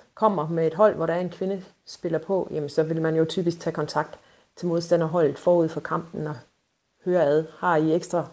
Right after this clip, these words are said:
omklædning, øhm, der kan bruges, eller et ekstra, jeg vil sige, badeværelse, toilet, hvor det kan lade sig gøre, og alternativt, så kan man jo vælge at klæde om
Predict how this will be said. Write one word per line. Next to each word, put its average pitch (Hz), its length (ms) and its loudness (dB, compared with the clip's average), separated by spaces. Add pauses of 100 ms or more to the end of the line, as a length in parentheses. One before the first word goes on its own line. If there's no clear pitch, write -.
omklædning, 170 580 -2 (680)
øhm, 160 400 -2 (140)
der 165 40 2
kan 165 140 -4
bruges, 185 420 0
eller 165 240 4
et 160 500 2 (540)
ekstra, 160 440 -4 (220)
jeg 156 80 -14
vil 151 60 -14
sige, 165 200 -6
badeværelse, 165 600 4
toilet, 170 380 0
hvor 170 160 -4
det 165 100 -2
kan 165 140 -4
lade 160 100 -4
sig - 120 -14
gøre, 156 260 2
og 156 100 -2
alternativt, 156 600 -4
så 156 80 -12
kan 165 140 -4
man 156 140 -4
jo 147 80 -4
vælge 147 240 -2
at 147 100 -4
klæde 151 240 -6
om 151 120 -6